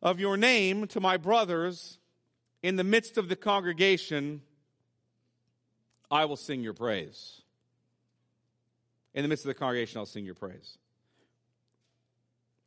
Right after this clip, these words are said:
Jesus, the Son, became man, became man to tell of the Father's name to his brothers,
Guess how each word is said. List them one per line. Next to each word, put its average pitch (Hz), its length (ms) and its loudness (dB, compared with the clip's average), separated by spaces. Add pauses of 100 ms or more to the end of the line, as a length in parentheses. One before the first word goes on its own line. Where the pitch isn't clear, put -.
(200)
Jesus, 175 840 2 (460)
the 165 80 -6
Son, 175 640 0 (680)
became 170 500 0
man, 196 580 2 (1800)
became 160 360 -2
man 180 320 4
to 156 80 -8
tell 196 300 2
of 170 80 0
the 156 80 -8
Father's 185 500 0
name 180 280 0
to 160 120 -2
his 131 140 -4
brothers, 135 760 0